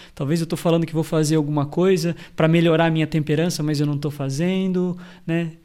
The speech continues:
Como que é isso? Então, eu acho que é muito interessante essa questão da ordem. Eu, eu peguei, esse aqui foi, foi um,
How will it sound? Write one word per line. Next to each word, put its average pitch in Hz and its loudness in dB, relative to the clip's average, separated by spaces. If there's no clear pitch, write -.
Como 202 -4
que - -2
é 180 4
isso? 156 2
Então, 160 -4
eu 185 0
acho 175 -2
que 196 0
é 175 0
muito 202 2
interessante 175 -4
essa 170 -10
questão 175 -6
da 170 -2
ordem. 143 0
Eu, 156 -2
eu 180 0
peguei, 180 2
esse 208 2
aqui 220 -2
foi, 302 -2
foi 294 -2
um, 277 0